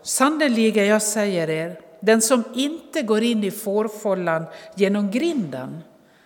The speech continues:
utan klättrar in på ett annat ställe, han är en tjuv och en rövare. Men den som går in genom grinden är fårens herde.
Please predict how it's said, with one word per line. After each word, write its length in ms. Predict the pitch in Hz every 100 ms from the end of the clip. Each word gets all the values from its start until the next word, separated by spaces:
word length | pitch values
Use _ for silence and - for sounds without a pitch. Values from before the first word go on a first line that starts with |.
| _ -
utan 280 | 202 226
klättrar 500 | 214 240 240 240 240
in 200 | 269 294
på 160 | 240 208
ett 120 | 202
annat 360 | 226 269 254 -
ställe, 440 | - 165 175 185
han 300 | 165 190 233
är 80 | 247
en 80 | 202
tjuv 540 | - - 269 233 175
och 220 | 170 170
en 100 | 180
rövare. 600 | 170 185 233 208 160 151 160 - - - - - - -
Men 240 | 226 233
den 260 | 254 339 233
som 240 | - 254
går 180 | 226 240
in 200 | 262 247
genom 340 | 208 196 196 190
grinden 600 | 226 247 208 170 165 170
är 80 | 180
fårens 680 | - 247 226 185 170 165 -
herde. 540 | 196 214 226 - -